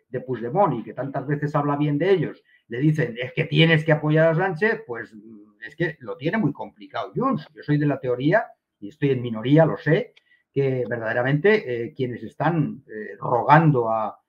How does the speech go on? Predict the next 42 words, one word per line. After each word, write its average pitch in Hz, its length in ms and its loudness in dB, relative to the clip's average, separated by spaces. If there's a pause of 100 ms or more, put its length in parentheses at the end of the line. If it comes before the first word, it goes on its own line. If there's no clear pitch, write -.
(140)
a 117 120 -4
Sánchez 151 440 0
que 120 100 -8
les 113 160 -10
auxilie 120 560 0
de 104 60 -4
alguna 107 240 -4
manera, 185 480 2 (260)
eh, 117 140 -6
son 143 440 2
tanto 139 260 -4
Esquerra 135 300 -6
Republicana 151 500 0
como 123 220 -4
Junts, 247 380 -4
que 117 120 -14
pi-, 131 280 -16
que, - 200 -12 (240)
que 123 100 -12
le 107 100 -10
piden 160 320 0
a 160 80 2
Sánchez, 175 240 0
"Oye, 165 300 2 (140)
danos, 151 440 -2
danos, 147 320 -2
danos, 156 300 0
danos", 175 320 2
pero, 123 300 -4
pero 120 200 -4
no 202 220 2
porque 180 260 0
sean 160 300 2
así 156 420 -2 (140)
ellos 143 360 0
de - 120 -12
suyo, 226 340 0
sino 127 220 -4
porque 123 340 -4
en 170 140 2
ese 262 340 0
damos 151 560 2